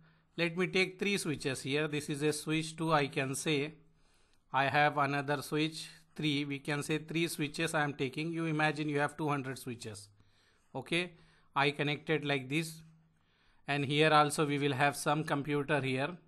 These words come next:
Okay, some P C we have here. I am drawing only two P C or three P C. Imagine you have two hundred P C, or if this port is forty-eight, maybe imagine you have twenty P C here. Okay,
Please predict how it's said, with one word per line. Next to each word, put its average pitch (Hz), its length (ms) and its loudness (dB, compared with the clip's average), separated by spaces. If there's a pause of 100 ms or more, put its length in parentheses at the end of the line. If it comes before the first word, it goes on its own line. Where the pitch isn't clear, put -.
(460)
Okay, 160 300 0
some 160 240 0
P 151 180 -2
C 156 220 0
we 143 160 0
have 139 240 0
here. 151 320 -2 (500)
I 139 120 2
am 151 100 2
drawing 156 340 4
only 156 300 4
two 160 220 0
P 156 180 0
C 156 180 0
or 147 120 2
three 147 240 -2
P 143 160 -4
C. 160 240 -4
Imagine 147 400 -2
you 143 160 -2
have 156 200 0
two 175 120 -2
hundred 156 340 0
P 135 140 -2
C, 151 320 -8 (420)
or 143 160 4
if 135 140 0
this 156 200 -2
port 160 400 0
is 151 140 -2
forty-eight, 151 560 0
maybe 147 300 -2
imagine 143 400 0
you 135 100 -2
have 135 180 -6
twenty 156 300 -2
P 139 140 -8
C 123 200 -8
here. 113 260 -8 (960)
Okay, 165 340 -2